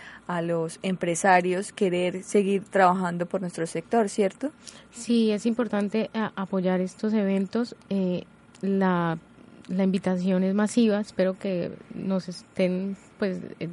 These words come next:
Speaker 2: estén los tres días con nosotros desde las tres de la tarde, por ejemplo, el jueves,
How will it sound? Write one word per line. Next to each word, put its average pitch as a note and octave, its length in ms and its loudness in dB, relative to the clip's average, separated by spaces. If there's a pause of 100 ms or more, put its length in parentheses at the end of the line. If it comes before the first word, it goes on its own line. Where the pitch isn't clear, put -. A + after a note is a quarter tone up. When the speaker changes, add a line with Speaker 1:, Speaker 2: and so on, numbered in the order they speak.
(100)
Speaker 2:
estén F3+ 400 -4
los F#3 160 -4
tres G#3 240 0
días G3+ 300 0
con G#3+ 140 -6
nosotros F#3 360 -4
desde F#3+ 220 -2
las E3 180 -4
tres F#3 220 -4
de G3+ 80 0
la F#3+ 100 0
tarde, F3 240 -2
por G3+ 140 -4
ejemplo, E3 200 -2
el F3+ 80 -4
jueves, F#3 340 0